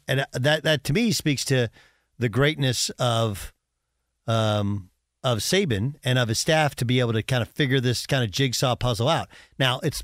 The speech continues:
one of the reasons, and obviously he had the fourth and thirty-one,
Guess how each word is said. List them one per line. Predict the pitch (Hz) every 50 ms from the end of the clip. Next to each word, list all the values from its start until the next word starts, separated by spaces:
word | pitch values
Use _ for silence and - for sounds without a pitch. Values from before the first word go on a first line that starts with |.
| - -
one | 139 120 135 147
of | 151 135
the | 131
reasons, | 139 143 135 120 101 127 127 123 - - - - _ _ _ _ _ -
and | 131
obviously | 156 160 156 139 - - 135
he | 127
had | 135 127 117
the | 120
fourth | - - 147 139 - -
and | 123 110
thirty-one, | - 135 123 117 117 120 170 214 196 143 117 120 143 156